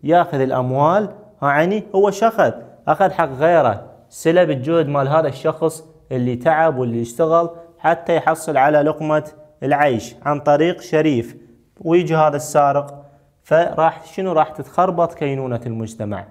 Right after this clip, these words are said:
راح يأثر سلبيًا على المجتمع. عندما الشخص يسرق راح يتأثر، فلازم عندما يسرق السارق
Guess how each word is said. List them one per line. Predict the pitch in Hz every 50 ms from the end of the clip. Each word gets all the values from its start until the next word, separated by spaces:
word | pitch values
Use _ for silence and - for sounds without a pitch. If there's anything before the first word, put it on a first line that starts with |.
| - _ _ _ _ _ -
راح | 123 135 139 135
يأثر | 143 147 160 170 160 - - 170
سلبيًا | 151 - - 151 139 123 123 131 131 123 127
على | 117 117
المجتمع. | 117 117 110 107 - - 117 110 107 95 - - _ _ _ _ -
عندما | 139 147 139 147 135 131 123
الشخص | 120 120 - 147 143 143 - 117 - - -
يسرق | 143 151 - - 175 190 202 196 - - - - _ -
راح | 139 143 -
يتأثر، | 147 135 - 160 131 - 139 127
فلازم | 123 - 131 131 147 165 180 180 170 156 123 - - - - _ _ _ -
عندما | 139 139 135 135 131 131 131
يسرق | 156 156 196 196 196 208
السارق | 190 - - - 196 202 214 233 226 - -